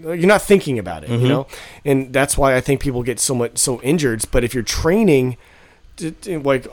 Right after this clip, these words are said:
Speaker 1: one of my favorite things to do is a suitcase carry. You carry something decently heavy in one arm, and you walk, and then you switch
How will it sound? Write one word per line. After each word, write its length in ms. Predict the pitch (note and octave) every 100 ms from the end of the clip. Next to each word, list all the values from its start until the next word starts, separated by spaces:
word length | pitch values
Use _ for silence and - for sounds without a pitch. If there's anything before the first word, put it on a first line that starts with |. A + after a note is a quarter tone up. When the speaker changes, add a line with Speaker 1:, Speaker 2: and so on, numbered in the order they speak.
| D#3
Speaker 1:
one 160 | C#3+ D#3
of 20 |
my 100 | F3+
favorite 200 | D3+ D#3+ D#3
things 160 | C3+
to 40 | C3+
do 60 |
is 60 | B2
a 60 |
suitcase 460 | G2+ D3 C#3 G#2 -
carry. 220 | A2 G2
You 80 | G#2
carry 240 | - D#3 D#3+
something 320 | D#3+ C#3 A#2+
decently 420 | A#2 C3+ D#3 B2+
heavy 280 | A#2 A2+ A2
in 160 | G#2 G2
one 240 | G#2 G#2
arm, 360 | F#2 F2+ C2+ C#2+ - _ _ -
and 100 | A2+
you 80 | G#2+
walk, 460 | G2+ F#2 - - - -
and 140 | A2+
then 80 | A2
you 60 | A2
switch 360 | - B2 -